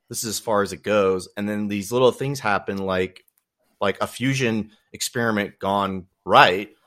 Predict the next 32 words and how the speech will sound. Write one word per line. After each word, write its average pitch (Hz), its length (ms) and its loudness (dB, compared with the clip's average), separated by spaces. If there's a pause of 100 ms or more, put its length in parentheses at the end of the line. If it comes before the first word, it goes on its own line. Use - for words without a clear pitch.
(440)
And 104 160 -4
you're 107 140 0
like, 98 460 2
"Oh, 113 300 0
you 98 240 -8
really 117 300 -2
do 120 120 -6
notice 107 360 -4
the 92 260 -6 (220)
ramifications 110 840 -6
of 85 180 -4
that." 80 380 0 (840)
And 104 100 0
I 98 100 0
think 135 160 -4
that's 107 220 -2
interesting 104 520 -6
to 92 80 -6
think 104 240 -8
about, 78 540 -2 (260)
but 131 100 4
only, 165 540 6 (140)
but 135 140 -8
you - 60 -6
can 165 120 -2
only 185 180 6
do 135 340 4
it 120 80 4
if 110 120 0
you're 110 100 -4
willing 110 380 2
to 104 440 -2